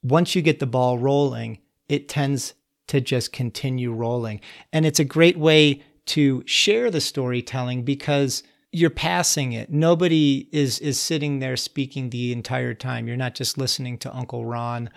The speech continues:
go on and on and on about the time his car broke down at Thanksgiving. Um, though if that's a good story, then, you know, you can give some time to it. Good luck out there.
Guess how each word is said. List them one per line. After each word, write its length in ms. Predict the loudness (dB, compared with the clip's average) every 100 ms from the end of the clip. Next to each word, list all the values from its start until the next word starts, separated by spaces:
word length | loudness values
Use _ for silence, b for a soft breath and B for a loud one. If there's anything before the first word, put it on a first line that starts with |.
| B B B
go 160 | -2
on 240 | -2 -2 -2
and 140 | -4
on 200 | -4 -6
and 100 | -6
on 260 | -8 -8 -8
about 220 | -8 -8
the 60 | -8
time 300 | -6 -6 -6
his 120 | -8
car 300 | -4 -2 -2
broke 340 | -2 -4 -6
down 260 | -8 -6 -8
at 100 | -8
Thanksgiving. 720 | -10 -10 -6 -2 0 -2 -8 _ B B B
Um, 360 | 0 2 0 2
though 160 | 2
if 100 | 4
that's 200 | 0 -2
a 20 | -2
good 200 | -4 -4
story, 360 | -2 0 0
then, 260 | -2 -4 -6
you 120 | -6
know, 80 | -4
you 180 | -4 -4
can 160 | -6
give 180 | -6 -6
some 160 | -8 -12
time 360 | -10 -10 -10
to 200 | -10 -12
it. 140 | -12 -18 _ _ _ _ _ _
Good 140 | 4 6
luck 240 | 4 4
out 280 | 4 2 -2
there. 360 | -8 -8 -10